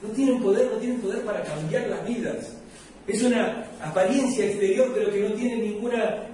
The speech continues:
ni-, ninguna realidad interior. Y lo importante es la realidad interior, lo que pasa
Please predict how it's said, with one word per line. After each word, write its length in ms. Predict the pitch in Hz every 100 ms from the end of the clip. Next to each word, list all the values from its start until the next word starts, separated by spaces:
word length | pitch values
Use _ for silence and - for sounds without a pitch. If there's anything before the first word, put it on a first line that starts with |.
| -
ni-, 180 | 190 -
ninguna 240 | 202 254
realidad 480 | 240 202 185 196 233
interior. 560 | 220 196 190 233 226 -
Y 60 | -
lo 40 | 170
importante 380 | 185 196 233 226
es 40 |
la 80 | 190
realidad 400 | 180 170 202 208
interior, 420 | 196 170 185 220
lo 140 | 180 151
que 80 | 156
pasa 380 | 202 214 202